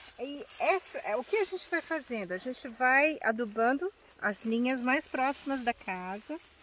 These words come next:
Por isso que essa, essa mandioca nem cresceu. A gente tem pé de mandioca com dois metros e meio, três.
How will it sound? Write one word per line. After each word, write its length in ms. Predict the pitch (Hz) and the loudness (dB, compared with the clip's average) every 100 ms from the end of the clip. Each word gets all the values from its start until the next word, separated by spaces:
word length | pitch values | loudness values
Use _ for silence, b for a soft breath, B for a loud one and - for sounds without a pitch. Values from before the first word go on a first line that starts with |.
| - - | -20 -6
Por 160 | 285 | -2
isso 180 | 285 339 - | 0 -2 -4
que 40 | 359 | -4
essa, 680 | 294 240 - 254 226 208 202 - - - _ _ | 0 -2 0 4 6 4 2 -6 -20 -20 _ _
essa 300 | - 196 214 | -2 -2 0
mandioca 440 | 226 226 208 208 226 | 0 0 0 0 -2
nem 140 | 220 | -4
cresceu. 520 | 220 262 330 453 403 269 | -6 -6 -6 0 2 2
A 40 | |
gente 240 | 196 220 - | -2 -8 -8
tem 120 | 233 | -8
pé 200 | - 233 | -2 -2
de 100 | 220 | -2
mandioca 540 | 233 226 226 220 277 | -4 0 2 2 2
com 120 | 262 285 | -2 0
dois 240 | 269 262 | 2 2
metros 400 | 247 247 285 262 | 2 0 0 0
e 40 | 247 | 0
meio, 300 | 226 233 269 | 0 -2 0
três. 420 | 359 381 311 | 4 4 4